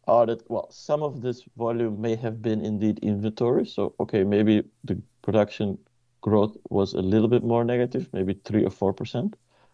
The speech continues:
But another, uh, theory, uh, is that density has come down in response to the lower prices. But with the decline in density,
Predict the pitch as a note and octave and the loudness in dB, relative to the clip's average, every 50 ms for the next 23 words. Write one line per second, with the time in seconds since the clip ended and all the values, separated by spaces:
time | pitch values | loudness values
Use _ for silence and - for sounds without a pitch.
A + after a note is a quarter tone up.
0 | _ _ _ _ _ _ _ _ _ _ _ _ _ - C3+ D#3 F3 - - - | _ _ _ _ _ _ _ _ _ _ _ _ _ 0 4 4 4 2 0 -6
1 | _ _ _ - C#3 C3 C#3+ D#3 F3 A3 G#3+ D3+ C#3+ C3 - - - A#2 - - | _ _ _ 0 2 2 4 4 4 6 4 4 4 2 0 -2 -6 -12 -10 -4
2 | - D3 D3 C3 A2+ F#2+ F#2 G2+ - - - _ _ _ _ _ _ _ _ _ | -2 0 2 2 0 0 -2 -4 -6 -8 -10 _ _ _ _ _ _ _ _ _
3 | _ _ _ _ _ _ _ - A#2+ A#2 A#2 A2+ A2+ A2 A2 - - C3+ C3 B2+ | _ _ _ _ _ _ _ 0 2 2 2 2 2 0 0 0 -2 -2 -2 -2
4 | C3 B2+ A#2+ A#2+ A#2 - C3+ C#3 - - - - - D3 C#3+ D#3+ C#3+ D3 B2+ B2+ | 0 0 0 0 0 0 0 -2 -2 -2 -8 -8 -6 -6 -6 -4 -2 -4 -4 -4
5 | - - C#3 B2+ B2 B2 G2 G2+ A#3 C#4+ - _ _ _ _ _ _ _ _ _ | -4 -6 -4 -4 -2 -2 -4 -4 -6 -6 -8 _ _ _ _ _ _ _ _ _
6 | _ _ - C3 D3 C#3+ C3 B2+ B2+ - - - C3 B2+ B2 B2 - - - B2+ | _ _ 0 2 4 4 4 2 2 0 -2 0 2 2 2 0 -4 -4 -4 -2
7 | A2+ G#2 A2+ A2 A2 G#2+ G#2 G2+ G#2+ G#2+ A2 G#2+ G2+ F#2+ - - G2 - - - | 0 2 2 2 2 2 2 2 2 2 2 0 -2 -4 -6 -8 -8 -8 -8 -6
8 | - - - - - - _ _ - _ _ _ _ _ _ _ _ _ _ _ | -6 -6 -6 -6 -10 -18 _ _ -20 _ _ _ _ _ _ _ _ _ _ _
9 | _ _ _ _ _ _ _ _ _ _ _ _ _ _ _ _ _ _ _ _ | _ _ _ _ _ _ _ _ _ _ _ _ _ _ _ _ _ _ _ _
10 | _ - C#3 C#3+ D3 C#3+ - B2+ A#2+ B2+ A#2+ C3+ C3 A2+ C#3+ C#3 - G3+ F#3 - | _ 4 4 4 4 2 -2 -4 -2 -2 0 0 -2 -2 -2 -4 0 0 2 2
11 | B3 A#3 G#3+ F#3 A#2 - C#3+ D3+ C#4+ B3+ - - - - - - C#4 | 2 2 0 -2 0 0 0 0 0 -2 -4 -6 -6 -6 -6 -8 -10